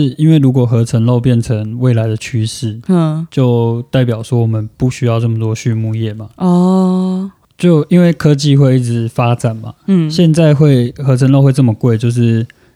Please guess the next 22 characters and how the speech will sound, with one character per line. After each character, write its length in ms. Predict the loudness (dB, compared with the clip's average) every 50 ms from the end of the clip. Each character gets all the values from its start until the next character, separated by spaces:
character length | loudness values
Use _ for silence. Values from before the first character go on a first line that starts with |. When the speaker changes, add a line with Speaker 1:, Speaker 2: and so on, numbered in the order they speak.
| _
Speaker 1:
它 140 | -2 -2 0
的 120 | 0 0
科 160 | 0 0 -2 0
技 160 | 0 0 -2
可 140 | -2 -2 -4
能 120 | -2 -2
还 120 | -2 -2
没 100 | -2 0
有 320 | 0 0 0 0 -2 -4 -8 -12 -16 _ _ _ _ _ -6
达 160 | -4 -4 -2
到 200 | 0 0 0 0
那 100 | 0 0
个 100 | 0 -2
水 240 | -4 -4 -8 -10 -10
平。 220 | -10 -12 -14 -14 -12 -6
Speaker 2:
还 100 | -2 2
没 80 | 2 4
有 60 | 4
这 100 | 4 2
么 80 | 2 0
成 240 | 0 -2 -2 -2
熟。 240 | -2 -4 -6 -6 -4